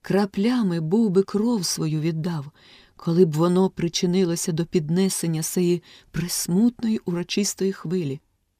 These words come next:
Ніщо не було для нього коштовне, ніщо закрасне, чого б не був пожертвував із цілого серця.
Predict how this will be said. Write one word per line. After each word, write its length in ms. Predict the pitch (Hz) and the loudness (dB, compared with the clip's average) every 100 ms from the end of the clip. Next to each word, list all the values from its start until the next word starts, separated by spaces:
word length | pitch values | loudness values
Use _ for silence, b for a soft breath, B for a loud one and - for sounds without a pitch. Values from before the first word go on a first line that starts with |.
| _ _ | _ _
Ніщо 600 | 165 180 185 - - 202 | 0 0 0 -4 -2 -2
не 140 | 196 143 | 0 -2
було 300 | 151 175 196 | 0 0 2
для 180 | 156 160 | 0 0
нього 340 | 190 202 175 | 0 0 -2
коштовне, 760 | - 156 - - 202 175 143 147 b b b b - | -4 -6 -6 -2 -2 -2 -4 -8 b b b b 2
ніщо 600 | 180 226 226 - 226 233 | 6 6 4 0 -2 -2
закрасне, 760 | 196 - 180 196 180 - 135 156 | -4 -4 -6 -4 -6 -8 -8 -10
чого 300 | - 131 143 | -8 -4 -2
б 40 | |
не 140 | 135 127 | -2 -2
був 220 | 151 160 | 0 -2
пожертвував 840 | - 123 131 147 139 - 127 117 B B B | -4 -4 -2 -4 -6 -6 -4 -6 B B B
із 120 | 117 | -8
цілого 460 | - 123 123 139 131 | -6 -4 -2 -4 -6
серця. 580 | - 156 147 - - | -6 -6 -6 -10 -12